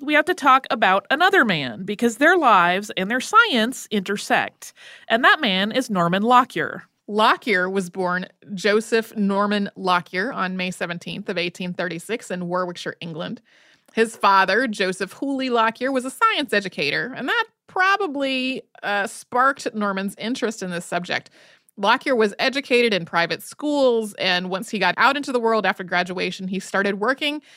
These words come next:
Speaker 2: in the civil service at the War Office.
Speaker 1: Yeah, we don't have as many details about Lockyer's early life.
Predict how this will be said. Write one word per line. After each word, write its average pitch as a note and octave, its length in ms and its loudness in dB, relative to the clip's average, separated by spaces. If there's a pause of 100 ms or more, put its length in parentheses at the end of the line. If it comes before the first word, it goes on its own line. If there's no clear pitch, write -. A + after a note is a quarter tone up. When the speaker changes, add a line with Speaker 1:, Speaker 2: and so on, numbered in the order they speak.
(160)
Speaker 2:
in F#3+ 120 -4
the F3+ 80 -4
civil F3+ 300 -4
service A#3 680 -2
at - 180 -6
the - 80 -2
War C4 320 2
Office. - 560 -8 (240)
Speaker 1:
Yeah, F4 80 4
we D#4+ 160 2
don't A#4 280 4
have F#4+ 160 4
as D#4 120 4
many E4 220 -2
details A#3+ 500 2
about G3 220 2
Lockyer's F3+ 400 0
early F#3 260 -4
life. E3 560 -4